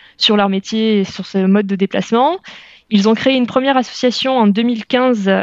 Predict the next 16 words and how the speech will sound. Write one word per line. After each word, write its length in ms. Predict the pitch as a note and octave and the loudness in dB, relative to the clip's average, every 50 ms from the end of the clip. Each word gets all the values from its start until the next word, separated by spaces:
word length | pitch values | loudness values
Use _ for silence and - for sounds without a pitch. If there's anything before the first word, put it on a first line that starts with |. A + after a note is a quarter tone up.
| - F3 | -2 0
donc 200 | F#3 F#3+ F#3+ G3+ | 0 2 4 4
les 80 | G3+ | 4
boîtes 200 | G3 G#3+ G#3 G3+ | 4 2 2 2
à 60 | G3 | 0
vélo, 240 | F3+ F#3 F#3+ G#3+ G3+ - _ | 0 0 -2 -4 -6 -8 _
qui 80 | - | -6
était 160 | G3 - - G3 | -4 -2 -2 -2
le, 160 | F#3+ F#3+ F#3+ | -2 -2 -2
le 160 | F#3 F#3 F3+ - _ | -2 -4 -4 -4 _
tout 80 | - A3 | -16 -18
premier 260 | - - A3 G#3+ G#3 | -4 0 2 4 4
rassemblement. 800 | G3+ G3+ G3 - G3+ G3 F#3 F#3 F#3 G3 G#3+ A#3+ C#4 D#4+ E4+ F4 E4 - - | 4 2 0 0 0 0 0 2 0 0 0 0 0 0 -2 -4 -6 -4 -2
Et 160 | - G3+ G3+ | 2 2 4
évidemment, 400 | G3+ G3 G3 G3+ G#3 G#3 A3+ A#3+ | 4 4 4 2 2 2 2 2
le, 240 | A#3 G#3 G3 F#3+ F#3+ | 2 2 2 2 0
le, 240 | F#3 F#3 F3+ F3+ | 0 -2 -2 -4